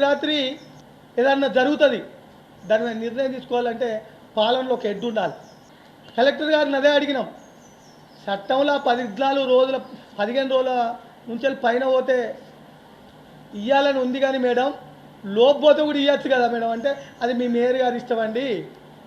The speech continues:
ఇయ్యచ్చు, మూడు రోజులు పోతే కూడా ఇయ్యచ్చు అన్నది కలెక్టర్ గారు, కమిషనర్ గారు. అగ్రవర్గాలని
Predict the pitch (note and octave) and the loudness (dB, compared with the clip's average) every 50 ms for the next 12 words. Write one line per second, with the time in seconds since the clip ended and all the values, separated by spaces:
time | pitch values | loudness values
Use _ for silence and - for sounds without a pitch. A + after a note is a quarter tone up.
0 | - - - - - - A3 G#3+ A3+ C#4 C4+ C4+ C4+ C4+ A#3 A#3+ B3+ B3+ C4 C4 | -20 -20 -20 -20 -16 -10 -8 -2 0 0 2 2 0 -2 -2 -2 0 2 2 2
1 | C4 B3+ B3+ B3 A#3+ B3 A#3 A#3 A3 A3 A3 G#3+ - - A3 G3+ G#3 G3+ F3 D#3+ | 2 4 2 2 2 2 0 -2 -2 -4 -4 -4 -4 -4 -6 -8 -6 -8 -10 -12
2 | - - - - - - A3 A#3 A3+ A3+ - A#3+ A3+ A3+ G#3+ G#3 G#3 G#3+ G#3+ F#3+ | -12 -16 -20 -10 -4 -2 0 0 0 0 0 0 2 2 0 0 0 -2 -4 -6
3 | G3 F3+ - G#3 F#3 F3 F3+ E3 D#3 - - - - - - - - - - - | -6 -8 -10 -8 -8 -8 -8 -8 -10 -12 -18 -20 -20 -20 -20 -20 -20 -20 -20 -20
4 | - - - - - - - - - - G3+ C4+ C#4 A3+ A3+ D#4 E4+ D#4+ D#4+ E4 | -20 -20 -20 -20 -20 -20 -20 -20 -8 -2 0 0 0 0 4 6 8 8 8 8
5 | E4 B3 A#3 F4 F4 F4 E4+ D#4+ D#4+ | 6 6 6 8 8 10 8 8 6